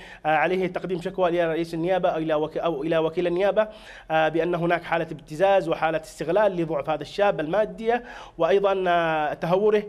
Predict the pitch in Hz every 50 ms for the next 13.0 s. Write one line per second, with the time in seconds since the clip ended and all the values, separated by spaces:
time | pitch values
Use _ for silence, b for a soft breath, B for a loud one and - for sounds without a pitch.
0 | B B B B B - 151 156 180 190 190 - 196 180 180 185 196 190 - 185
1 | 165 175 190 196 175 170 165 165 185 196 190 180 190 180 170 175 170 165 151 160
2 | - 220 226 208 190 185 165 160 165 170 170 165 190 202 196 180 156 156 165 190
3 | 196 185 175 170 147 151 - 175 175 175 185 151 - - B B B B B -
4 | 151 180 190 185 196 185 196 202 196 185 190 180 170 156 175 196 185 185 185 165
5 | 139 131 160 151 151 151 143 - - - - 156 160 170 175 170 208 196 170 170
6 | 170 175 170 143 180 196 196 180 160 151 160 156 - 185 180 - - - 190 185
7 | 165 180 175 165 165 165 156 170 170 147 143 160 151 165 160 156 - - 170 170
8 | 190 233 262 262 262 B B B B B B B B B - 151 156 160 160 165
9 | 165 165 160 160 151 156 160 165 165 165 156 165 175 165 151 165 170 - 220 220
10 | 226 208 175 175 196 208 202 202 220 214 214 - - 185 208 202 202 202 190 185
11 | 170 160 175 190 202 180 151 156 180 185 185 180 180 170 165 165 165 170 170 160
12 | 170 185 175 170 196 185 175 - 175 180 175 175 160 160 160 - 165 202 262 262